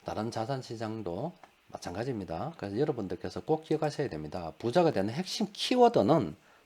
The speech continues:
돈, 거품, 자산, 이게 끝입니다. 시중에 아무리 많은 책을 읽어도,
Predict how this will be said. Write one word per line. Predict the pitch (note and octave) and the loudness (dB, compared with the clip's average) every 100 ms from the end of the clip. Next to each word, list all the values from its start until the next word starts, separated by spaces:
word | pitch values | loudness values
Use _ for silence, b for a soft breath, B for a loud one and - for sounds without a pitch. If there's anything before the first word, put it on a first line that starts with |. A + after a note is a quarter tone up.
| _ | _
돈, | G#2 C#3+ D3 D2 - | 8 10 8 4 0
거품, | - D#3 C#3+ E2+ E2 | 4 6 6 2 2
자산, | G#2 A2+ F2+ D2 _ _ - | -2 0 -2 -2 _ _ -14
이게 | C#3 A#2 B2 | -10 -6 -4
끝입니다. | B2+ B2 B2 F2+ - - B B B B B B | -2 -4 -4 -6 -8 -12 B B B B B B
시중에 | - E3 D#3+ G#3+ | 0 6 10 12
아무리 | B2+ A2+ F#3+ | 12 10 10
많은 | A#3 E3+ E3 | 12 12 12
책을 | D3+ C#3 B2 - | 6 2 -2 -4
읽어도, | G#2 E2 | -4 -6